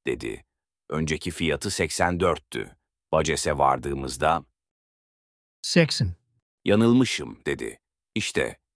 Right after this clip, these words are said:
Speaker 1: yanıldı. Ama bunu micir olarak alan April'i tanıyordu. Sadece o ikisi. "Anlaştılar birader." "Yanlış yapmışım." dedi.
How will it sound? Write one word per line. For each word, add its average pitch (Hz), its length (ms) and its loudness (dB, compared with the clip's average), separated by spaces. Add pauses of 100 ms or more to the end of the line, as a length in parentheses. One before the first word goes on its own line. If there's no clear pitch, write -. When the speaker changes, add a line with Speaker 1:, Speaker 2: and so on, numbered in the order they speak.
Speaker 1:
yanıldı. 95 600 2 (380)
Ama 185 260 2
bunu 127 200 6
micir 95 340 0
olarak 76 420 -2
alan 71 240 0
April'i 80 580 -2
tanıyordu. 71 680 -2 (240)
Sadece 69 560 0
o 80 200 4
ikisi. - 520 -6 (280)
"Anlaştılar 113 840 4
birader." 65 560 0 (520)
"Yanlış 139 420 4
yapmışım." 92 640 0 (160)
dedi. 71 340 -2